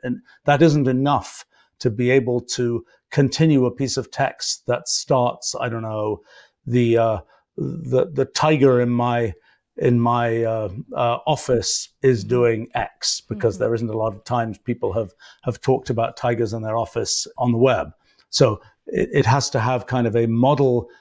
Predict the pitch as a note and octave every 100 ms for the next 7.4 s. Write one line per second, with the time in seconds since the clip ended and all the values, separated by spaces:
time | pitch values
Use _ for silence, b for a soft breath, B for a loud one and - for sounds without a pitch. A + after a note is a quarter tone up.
0 | b - A2+ F#2+ C3+ C3 G#2 - - D#3
1 | C#3 C3+ B2 - - D3 C3 A2 A2+ -
2 | D3 D3+ G#2 G2 G#2+ - _ _ _ -
3 | B2+ A#2+ A2 G2+ A#2+ B2 C3 A#2+ A#2 A2
4 | A2+ - - - - A#2+ E3 F3+ A#2+ A#2+
5 | G2 A#2 B2+ A#2 A2+ _ _ - B2 -
6 | B2 A2+ A2 - b b b - C#3 D#3
7 | C#3+ B2 A#2+